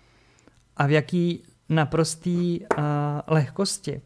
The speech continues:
Že, mm, ta andělská energie nemusí být nutně o nějaké velké dřině. Ale tuhle seberu papírek, tuhle seberu,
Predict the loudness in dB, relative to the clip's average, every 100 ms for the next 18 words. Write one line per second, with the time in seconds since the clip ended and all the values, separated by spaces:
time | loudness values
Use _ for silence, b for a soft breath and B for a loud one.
0 | _ B B B B B B B B B
1 | 0 2 4 4 2 0 -4 0 0 0
2 | -4 -8 _ -2 0 0 2 0 -2 -4
3 | -4 -2 -4 -4 -4 -4 -4 -6 -10 -16
4 | b b b b b -2 0 0 -2 -2
5 | -2 -2 -2 -4 -2 -2 0 0 2 0
6 | 0 0 2 0 0 -4 -4 -2 -2 -2
7 | -6 -12 _ _ _ b b -2 0 -2
8 | -6 -20 _ b b b -4 0 4 4
9 | 2 0 0 0 -2 -2 -6 -4 -4 -4
10 | -4 -6 -10 -16 _ _ -2 0 0 0
11 | -2 -2 -2 0 -2 -4